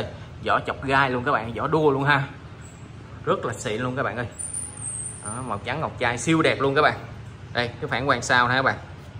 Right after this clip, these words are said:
Ừ. Rồi em này đi tám clip ha bạn ơi, các bạn nhìn cái clip ha. Tám clip ha bạn ơi, rất đẹp ha, canh chỉnh hết rồi. Đây, đây là cái, à, sang clip, à, Shimano Tunei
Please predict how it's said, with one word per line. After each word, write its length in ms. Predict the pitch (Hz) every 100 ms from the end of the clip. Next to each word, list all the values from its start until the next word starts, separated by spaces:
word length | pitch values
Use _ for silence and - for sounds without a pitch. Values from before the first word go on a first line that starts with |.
| - - - 113
Ừ. 160 | 127 143 - - - - - - -
Rồi 180 | 117 120
em 120 | 143
này 120 | 135
đi 120 | 135 151
tám 180 | 151
clip 200 | 190 214
ha 100 | -
bạn 200 | - 117
ơi, 140 | 135 131 -
các 60 | 147
bạn 160 | 123
nhìn 140 | 127 120
cái 80 |
clip 140 | 147 185
ha. 160 | 185 135 - - - - - - - - - - - - - - - -
Tám 200 | 113 160
clip 220 | 170 202
ha 140 | 143
bạn 160 | 143 117
ơi, 120 | 131 - - - -
rất 180 | - -
đẹp 200 | 120 117
ha, 160 | 139 131
canh 120 | 135
chỉnh 200 | 123 113
hết 140 | 170 208
rồi. 120 | 131 117 - - - -
Đây, 160 | - 131 131 - - - - - -
đây 140 | 135
là 140 | 135 120
cái, 220 | - 170
à, 760 | 156 131 127 127 123 123 123 127
sang 220 | 143 131
clip, 280 | 139 185 -
à, 360 | 139 120 117 117 - -
Shimano 600 | - - 160 151 147 147
Tunei 480 | 143 165 156 147